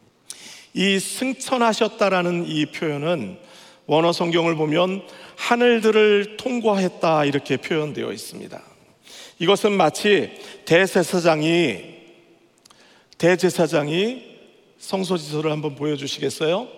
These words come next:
대제사장이 성소에 들어갈 때 속죄일에 성막을 지나 지성소로 들어가는 것과 같습니다. 성소가 만약에 하늘들이라면 지성소는 하나님이 계신 하늘입니다.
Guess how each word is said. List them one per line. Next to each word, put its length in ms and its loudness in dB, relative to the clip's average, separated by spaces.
대제사장이 960 4
성소에 500 2
들어갈 400 2
때 300 4
속죄일에 840 2
성막을 600 2
지나 540 2
지성소로 600 2
들어가는 400 0
것과 280 -4
같습니다. 600 -14
성소가 580 2
만약에 500 2
하늘들이라면 1200 0
지성소는 840 0
하나님이 600 2
계신 600 -2
하늘입니다. 760 -2